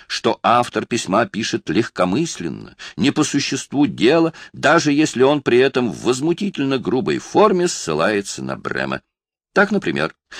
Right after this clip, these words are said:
этот грубиян пишет, что сойка, согласно Брему, страница четыреста пятьдесят два, относится к отряду крокодиловидных,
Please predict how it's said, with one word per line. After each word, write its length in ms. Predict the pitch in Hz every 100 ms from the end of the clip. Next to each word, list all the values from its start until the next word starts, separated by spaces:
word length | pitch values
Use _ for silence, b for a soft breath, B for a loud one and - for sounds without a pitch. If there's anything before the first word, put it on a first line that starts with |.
| B
этот 340 | - 208 180 160
грубиян 560 | 110 143 110 82 85
пишет, 480 | - 127 120 - -
что 240 | - - 170
сойка, 500 | - 123 - - -
согласно 560 | 104 87 160 - 90
Брему, 500 | - - 127 156 143
страница 640 | - - 98 123 170 -
четыреста 540 | 73 - 110 123 - -
пятьдесят 560 | - 57 - - - -
два, 360 | - 139 185 B B B
относится 1040 | 104 - - 90 156 - 165 - - 151 - _ _
к 80 | -
отряду 680 | 85 - 71 101 120 117 - _ -
крокодиловидных, 1600 | 73 71 64 58 71 67 65 60 78 - 62 60 - - -